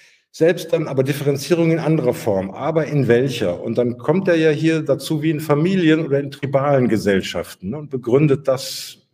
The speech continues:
du, also was heißt begründet? Also macht das fest ein bisschen an Beobachtungen, ne? Notwendigkeit, kleinere Einheiten zu bilden, die den Organisationsproblemen gewachsen sind, Redundanzen ordnen und daraufhin wieder mehr Varietät zulassen können.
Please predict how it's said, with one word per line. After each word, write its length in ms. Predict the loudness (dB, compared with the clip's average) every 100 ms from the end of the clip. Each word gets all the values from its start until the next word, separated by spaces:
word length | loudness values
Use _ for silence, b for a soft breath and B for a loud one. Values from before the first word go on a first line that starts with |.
| _
du, 140 | -10 -10 -12 -12
also 200 | -4 0
was 160 | 0 2
heißt 160 | -2 -2
begründet? 640 | 0 2 4 2 0 -8 -8
Also 440 | -4 2 2 2
macht 240 | -2 -4 -6
das 120 | -4
fest 340 | -2 -2 -2
ein 40 | -6
bisschen 240 | -4 -2
an 120 | 4
Beobachtungen, 840 | 4 6 4 2 -2 -4 -10 -8 -6
ne? 140 | -8 -10 B B B B B
Notwendigkeit, 800 | 2 2 2 0 0 0 -2 0
kleinere 480 | 0 2 2 0 0
Einheiten 480 | 0 2 2 0
zu 180 | -6 -2
bilden, 460 | 2 2 2 -4 -8 B B B B B B
die 100 | 2
den 140 | 2 2
Organisationsproblemen 1300 | 2 2 4 2 2 0 0 -2 -4 0 2 2
gewachsen 540 | 2 0 -2 -2 -2 2
sind, 360 | 2 2 0
Redundanzen 600 | 2 4 4 2 2 0
ordnen 500 | 0 0 -2 0 0
und 140 | 2 0
daraufhin 480 | -2 -2 0 0 2
wieder 160 | 2
mehr 260 | 2 2 0
Varietät 480 | 0 0 -2 -4 -4
zulassen 560 | 0 2 2 0 -4
können. 320 | -2 -2 -2